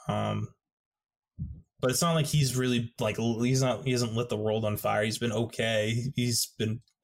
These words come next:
better than some of the other guys in that bullpen, but still not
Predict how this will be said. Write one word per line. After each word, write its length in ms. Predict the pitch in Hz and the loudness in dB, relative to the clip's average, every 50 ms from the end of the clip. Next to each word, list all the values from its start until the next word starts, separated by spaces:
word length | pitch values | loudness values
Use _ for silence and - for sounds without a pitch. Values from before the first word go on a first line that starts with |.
| _ _ - - - _ _ _ _ _ | _ _ -20 -20 -20 _ _ _ _ _
better 300 | - 113 110 107 107 110 | -4 0 2 2 2 2
than 160 | 110 107 107 107 | 2 0 0 0
some 180 | - 117 113 | 0 0 0
of 60 | 110 | 0
the 80 | 107 104 | 2 2
other 160 | 120 131 120 | 2 2 0
guys 340 | 104 101 95 104 107 101 - | 0 0 0 0 0 0 0
in 60 | 104 | -2
that 160 | 104 104 - - | -2 -4 -4 -4
bullpen, 320 | 104 104 - - 107 110 110 - - - - | -6 -6 -6 -8 -8 -8 -10 -12 -14 -14 -14
but 80 | - - _ _ _ _ _ _ _ _ _ _ _ _ _ _ _ _ _ _ _ - | -14 -14 _ _ _ _ _ _ _ _ _ _ _ _ _ _ _ _ _ _ _ -4
still 320 | - - - 127 113 113 | -4 -2 0 0 2 2
not 340 | 110 107 107 104 104 104 | 2 2 2 2 0 -2